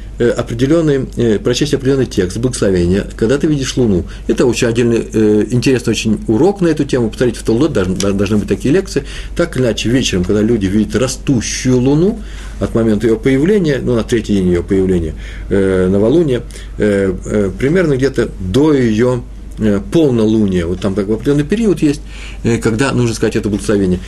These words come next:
Это благословение, как правило, во всех еши-, э, общинах, э, мира, э, говорится в общине на, э, исходе, э, первой субботы, Муцей Шаббат,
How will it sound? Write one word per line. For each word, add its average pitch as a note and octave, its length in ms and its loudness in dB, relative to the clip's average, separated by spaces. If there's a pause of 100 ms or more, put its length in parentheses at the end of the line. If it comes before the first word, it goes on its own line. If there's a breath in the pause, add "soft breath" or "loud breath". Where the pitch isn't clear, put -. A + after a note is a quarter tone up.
(120)
Это C#3+ 180 2
благословение, E3 460 0
как - 160 -4
правило, C3 380 0
во G2+ 60 2
всех - 280 -4
еши-, - 460 -2
э, A2 360 2
общинах, G#2 540 -2 (280 loud breath)
э, A#2+ 140 4
мира, D3 480 2 (240 loud breath)
э, A2+ 80 0
говорится A#2 520 2
в A2 80 2
общине D3 720 0 (400 loud breath)
на, A#2 720 2
э, G#2 320 2
исходе, D3 640 2 (220 loud breath)
э, - 100 -6 (180)
первой D3 440 4
субботы, A2 580 2
Муцей G#2+ 300 0
Шаббат, A#2+ 560 -2